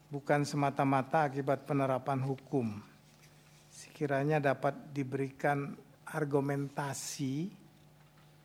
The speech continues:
bahwa rumusan pasal tujuh puluh ayat satu ini belum memberikan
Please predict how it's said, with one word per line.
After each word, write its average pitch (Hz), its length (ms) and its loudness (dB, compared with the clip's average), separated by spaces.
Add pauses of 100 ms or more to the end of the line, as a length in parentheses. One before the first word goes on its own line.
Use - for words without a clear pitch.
(300)
bahwa 143 400 0
rumusan 139 480 2
pasal 139 320 0
tujuh 135 320 -4
puluh 139 160 0
ayat 131 160 0
satu 139 320 -2
ini 156 160 0
belum 143 400 2
memberikan 139 640 -2